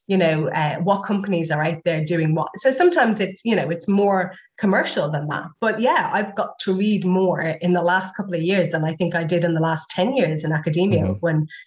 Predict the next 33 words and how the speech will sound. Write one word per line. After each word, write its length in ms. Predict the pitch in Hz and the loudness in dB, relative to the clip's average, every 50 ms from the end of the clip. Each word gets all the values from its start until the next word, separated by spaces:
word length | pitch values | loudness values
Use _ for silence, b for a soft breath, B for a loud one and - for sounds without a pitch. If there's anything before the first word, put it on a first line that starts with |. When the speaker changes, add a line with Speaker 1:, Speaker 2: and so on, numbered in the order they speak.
| B B B _ | B B B _
Speaker 1:
when, 440 | - 175 175 165 165 160 160 156 - _ _ _ - _ _ | -2 0 2 2 2 0 0 -2 -8 _ _ _ -20 _ _
you 120 | - 190 185 | 2 4 4
know, 200 | 175 170 165 156 | 6 4 4 2
I 100 | 143 170 | 2 2
was 180 | 165 170 156 - | 0 0 -2 0
doing, 440 | - 196 185 180 170 170 160 156 - - - | 2 4 4 4 4 2 0 -2 -6 -10 -10
and 200 | - 156 170 165 | -4 -2 -2 0
when 140 | 156 165 170 | 0 2 2
I 60 | 165 | 2
was 160 | 160 165 160 156 | 2 2 2 2
doing 280 | - 185 170 165 160 | 2 2 2 2 2
research 580 | 170 170 165 156 - 143 143 151 - - - - - - _ - | 2 0 0 0 0 -2 -2 -2 -2 -4 -4 -6 -8 -12 _ -4
a-, 240 | 170 160 - - - | -2 -2 -2 0 0
as 140 | 175 156 | 0 0
an 100 | 160 147 | 0 0
academic, 640 | - 151 - - 175 170 196 262 233 - - - - | -2 -2 -2 0 2 2 2 2 2 -2 -4 -2 0
I've, 200 | 175 170 170 165 - _ _ _ B B B B - - | 0 0 0 -2 -8 _ _ _ B B B B -2 0
I've 120 | 185 175 | 2 2
actually 320 | 190 - - - - 208 - | 2 0 0 -2 -4 -4 -2
probably 380 | 196 202 180 180 165 170 170 | 0 0 2 2 2 2 2
learned 400 | 170 160 180 180 185 180 180 - - - - - _ _ - | 2 2 2 2 2 2 0 -4 -6 -10 -10 -12 _ _ -2
a 80 | 196 180 | 0 2
lot 220 | 175 165 - - | 2 2 2 2
more 400 | 180 180 196 240 254 214 180 107 | 2 4 4 4 4 4 2 0
in 180 | 117 131 175 175 | 0 -2 -2 -2
the 60 | 170 | -2
last 340 | 165 160 160 160 - - - | -2 -2 -2 -4 -4 -6 -6
two 140 | - 202 | -4 -2
years 380 | 180 170 165 170 175 170 160 160 | -2 0 0 0 0 0 0 -2
about 200 | 160 156 160 156 - | -2 -4 -4 -4 -2
areas 440 | - 175 180 175 170 165 151 156 156 | 0 0 2 2 0 0 -2 -2 -2
that 120 | 170 156 | -2 0
I 260 | 160 156 156 156 - | 0 0 0 -2 -4